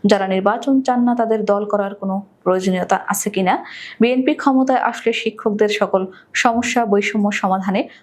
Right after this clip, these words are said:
পর্যাপ্ত আর্থিক বরাদ্দ দেওয়া হবে।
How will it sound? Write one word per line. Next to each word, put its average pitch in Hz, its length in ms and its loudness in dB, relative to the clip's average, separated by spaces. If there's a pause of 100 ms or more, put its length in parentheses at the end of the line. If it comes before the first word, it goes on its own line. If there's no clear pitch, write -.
(120)
পর্যাপ্ত 220 460 0
আর্থিক - 480 -2
বরাদ্দ 185 280 -2 (400)
দেওয়া - 180 2
হবে। - 360 -2